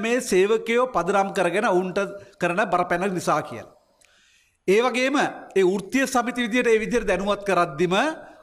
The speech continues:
අනිත් පැත්තෙන් මේ රටේ ජනතාවට දැනුවත් කරනවා, මේ රටේ ජනතාවට අවබෝධය හදනවා මේ කණජ තෙල් සේවකයා හින්දා තමයි ඉන්ධන මිල අඩුවෙන් දෙන්න බැරි. කණජ තෙල් සේවකයාට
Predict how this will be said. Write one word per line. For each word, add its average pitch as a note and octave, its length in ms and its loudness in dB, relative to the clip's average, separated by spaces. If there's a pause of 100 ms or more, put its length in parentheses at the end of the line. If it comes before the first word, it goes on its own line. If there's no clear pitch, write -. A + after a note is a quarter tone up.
(120)
අනිත් A3 280 0
පැත්තෙන් C4+ 420 -2 (540)
මේ G3 180 2
රටේ A3+ 300 0
ජනතාවට B3 640 2
දැනුවත් A#3 400 -2
කරනවා, E3 420 2 (640)
මේ G3 240 0
රටේ A3 300 2
ජනතාවට A3+ 640 2 (220)
අවබෝධය F#3+ 480 2
හදනවා F3 460 0 (320)
මේ A3+ 160 0
කණජ F#3+ 400 0
තෙල් A#3+ 220 0
සේවකයා A3 500 2
හින්දා A3 320 0
තමයි G3 320 0 (960)
ඉන්ධන A#3 420 0
මිල G3+ 140 -2
අඩුවෙන් G#3+ 400 0
දෙන්න G#3 200 0
බැරි. F#3 220 0 (960)
කණජ G#3 300 -2
තෙල් B3+ 220 0
සේවකයාට A#3 580 2